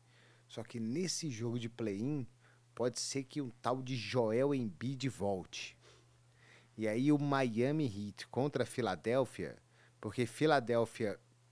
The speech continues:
sem o Embiid, sétimo, oitavo, é realidade. Filadélfia com o Embiid,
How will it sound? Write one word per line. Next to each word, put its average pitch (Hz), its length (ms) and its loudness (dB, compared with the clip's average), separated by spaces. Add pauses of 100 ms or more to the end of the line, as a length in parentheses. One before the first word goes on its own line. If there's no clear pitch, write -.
(180)
sem 165 380 4
o 143 80 4
Embiid, 110 760 -2 (120)
sétimo, 120 680 0
oitavo, 107 680 6
é 110 120 0
realidade. 123 840 2 (840)
Filadélfia 123 600 4
com 156 260 2
o 160 60 4
Embiid, 104 720 -2